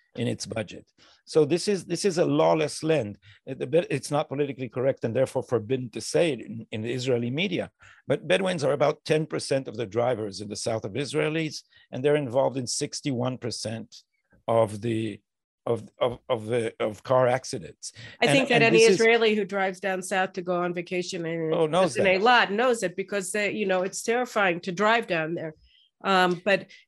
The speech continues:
Speaker 2: you know, I, I think that the, the other thing that we're discovering, and I think that the, the, the terror attacks, uh, over the past week, uh, just have reinforced it,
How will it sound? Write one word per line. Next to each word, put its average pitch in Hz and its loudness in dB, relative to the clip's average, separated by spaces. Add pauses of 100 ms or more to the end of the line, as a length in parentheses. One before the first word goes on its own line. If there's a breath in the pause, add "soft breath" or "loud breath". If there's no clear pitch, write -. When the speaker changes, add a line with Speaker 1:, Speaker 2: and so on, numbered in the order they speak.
Speaker 2:
you 226 -2
know, 214 4
I, 190 0
I 190 0
think 226 -2
that 208 -10
the, 185 -4
the 196 0
other 320 2
thing 202 -2
that 175 0
we're 180 -2
discovering, 175 -2
and 160 -2
I 165 -2
think 185 -4
that 180 -4
the, 165 -2
the, 156 -6 (160)
the 151 -8
terror 220 -4
attacks, 196 -6 (640)
uh, 170 0
over 170 0
the 170 -4
past 175 0
week, 196 -4
uh, 156 0
just 170 -8
have 165 -4
reinforced 175 0
it, 143 -8